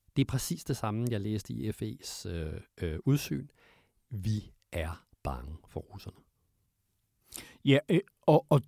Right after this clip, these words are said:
Speaker 2: og det, vi er bange for, det er, at russerne synes, at de skal gå i krig med os.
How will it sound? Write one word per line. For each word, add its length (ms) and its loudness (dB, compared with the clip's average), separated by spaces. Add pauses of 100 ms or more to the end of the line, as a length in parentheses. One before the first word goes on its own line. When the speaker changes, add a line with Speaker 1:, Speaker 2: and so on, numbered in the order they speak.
(120)
Speaker 2:
og 220 4
det, 180 8
vi 60 6
er 40 8
bange 380 6
for, 200 6 (260)
det 240 6
er, 260 6 (1040)
at 160 4
russerne 540 6
synes, 420 6 (120)
at 140 0
de 80 4
skal 160 -2
gå 140 6
i 80 2
krig 220 0
med 140 -2
os. 320 -12